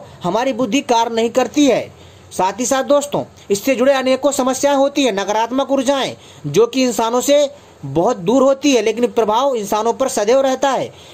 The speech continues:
लेकिन कुछ मनुष्य नहीं समझ पाते हैं। इन सभी समस्याओं का समाधान होगा इस वीडियो में, तो पूरा और आखिरी तक देखिएगा तभी आपके समझ में आएगा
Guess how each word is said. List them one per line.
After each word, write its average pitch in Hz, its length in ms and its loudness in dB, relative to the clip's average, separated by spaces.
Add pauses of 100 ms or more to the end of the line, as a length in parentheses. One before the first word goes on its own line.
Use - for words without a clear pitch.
लेकिन 196 300 2
कुछ - 180 -4
मनुष्य 240 300 -2
नहीं 220 120 0
समझ 240 240 0
पाते 254 300 -2
हैं। 170 440 -4
इन 226 140 0
सभी 254 260 0
समस्याओं 269 480 0
का 269 80 2
समाधान 262 440 0
होगा 262 240 4
इस 269 120 0
वीडियो 262 300 2
में, 143 180 -4 (320)
तो 226 80 2
पूरा 254 320 4
और 269 100 2
आखिरी 262 300 2
तक 269 180 0
देखिएगा 262 460 2
तभी 254 240 -2
आपके 254 260 -2
समझ 262 240 0
में 262 140 2
आएगा 220 360 0